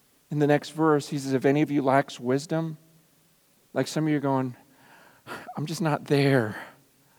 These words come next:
I just want to be," he goes, "If anyone lacks wisdom," he says, "he should ask God."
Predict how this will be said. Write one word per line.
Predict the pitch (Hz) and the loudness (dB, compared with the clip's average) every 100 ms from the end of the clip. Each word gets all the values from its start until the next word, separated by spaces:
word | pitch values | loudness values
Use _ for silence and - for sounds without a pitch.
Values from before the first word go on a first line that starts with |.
| _ _ _ - | _ _ _ -8
I | |
just | 151 151 170 | -4 -2 0
want | 160 | 0
to | |
be," | 151 143 139 120 - - - | -2 -4 -6 -10 -14 -20 -2
he | 170 | 0
goes, | 151 | 0
"If | 156 | 2
anyone | 185 202 190 | 4 4 4
lacks | 180 180 - | 4 2 -2
wisdom," | 175 175 175 | 0 2 0
he | 175 | 0
says, | 170 156 | 0 -2
"he | - 175 | -6 -8
should | - 165 | -4 -2
ask | 160 - | -2 -4
God." | 170 170 156 | -6 -6 -8